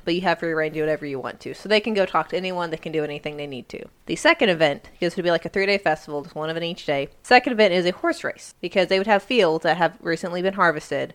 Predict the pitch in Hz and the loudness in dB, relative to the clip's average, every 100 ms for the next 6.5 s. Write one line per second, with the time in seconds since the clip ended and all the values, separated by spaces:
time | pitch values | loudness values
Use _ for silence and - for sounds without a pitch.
0 | _ 160 - 175 170 180 165 185 151 147 | _ -6 -4 -2 0 0 0 -2 -6 -4
1 | 143 196 165 - 160 139 131 - - 165 | -4 -4 -6 -8 -6 -2 -2 -6 -14 -8
2 | 147 143 233 220 - - - - _ - | -4 -2 -2 -2 -4 -12 -14 -20 _ -2
3 | 165 147 139 170 - 196 185 185 185 180 | 2 2 0 -4 0 2 2 0 0 -2
4 | 170 170 170 165 156 - 156 147 151 143 | 0 2 2 2 0 -2 -6 -6 -6 -6
5 | 139 160 143 143 - 175 170 160 151 143 | -6 -6 -4 -6 -10 -20 -2 0 0 -2
6 | 139 139 123 113 | -6 -4 -2 -2